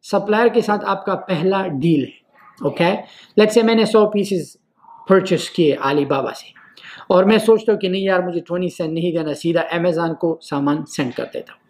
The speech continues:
Let's say customer ने product buy किया, product की क्वालिटी सही नहीं, customer Amazon को रिटर्न कर देगा, बुरा review डाल देगा। दूसरा, तीसरा, Amazon क्या करेगा? मेरा listing शट डाउन कर लेगा।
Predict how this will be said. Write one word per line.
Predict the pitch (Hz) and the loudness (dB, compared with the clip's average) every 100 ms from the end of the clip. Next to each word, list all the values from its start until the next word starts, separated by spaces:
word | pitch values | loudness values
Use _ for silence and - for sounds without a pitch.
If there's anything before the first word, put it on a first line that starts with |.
| _ - - | _ -18 2
Let's | 202 208 226 | 4 6 4
say | 220 | 4
customer | 214 - 214 208 | 2 2 0 0
ने | 202 196 | -4 -2
product | 202 185 185 160 | 2 2 2 -2
buy | 175 170 | -4 -4
किया, | - 147 - _ | -4 -10 -10 _
product | 165 180 180 | 0 0 0
की | 185 | 0
क्वालिटी | 185 185 180 196 | 2 4 2 -2
सही | - 185 190 185 | 0 0 2 0
नहीं, | 190 180 - _ - | -2 -4 -14 _ -4
customer | 185 208 185 180 180 | -2 0 0 0 0
Amazon | 190 185 180 | 0 0 2
को | 180 | 2
रिटर्न | 165 175 185 | 2 2 2
कर | 175 180 | 2 2
देगा, | 170 170 - - 151 | 2 -2 -6 -8 2
बुरा | 175 170 | 4 4
review | 151 147 147 | 2 0 -2
डाल | 135 135 | -2 -6
देगा। | 127 120 139 | -6 -6 -6
दूसरा, | 139 220 233 208 180 | 0 2 2 2 0
तीसरा, | 190 180 160 - - - - | 0 -4 -6 -10 -16 -18 -2
Amazon | 180 208 208 214 196 | 0 2 2 2 2
क्या | 220 | 2
करेगा? | 220 202 175 | 4 2 0
मेरा | 160 175 | 0 2
listing | 180 180 - 165 | 2 -2 -6 -4
शट | - 170 | 0 0
डाउन | 135 - - | -2 -4 -6
कर | - | -10
लेगा। | - - | -10 -16